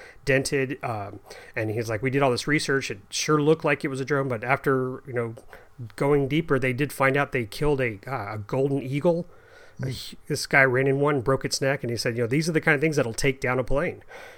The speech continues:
Speaker 1: So th-, thank God for the N T S B doing their homework, right? 'Cause, you know,
Speaker 2: Yeah.
Speaker 1: some people will just jump. So, uh, and, and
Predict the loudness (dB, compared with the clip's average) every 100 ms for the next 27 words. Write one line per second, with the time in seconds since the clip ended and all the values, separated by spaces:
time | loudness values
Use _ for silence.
0 | -10 -2 0 0 -6 -12 -16 -6 -6 0
1 | 4 6 6 2 2 0 0 2 0 0
2 | -4 0 0 0 2 0 -2 -6 -6 -6
3 | -6 -4 -4 -4 -6 -6 -6 -6 -8 -8
4 | -10 -12 -10 -10 -8 -8 -8 -10 -10 -10
5 | -14 -20 -20 -18 -18 0 4 4 4 -2
6 | 0 0 4 2 2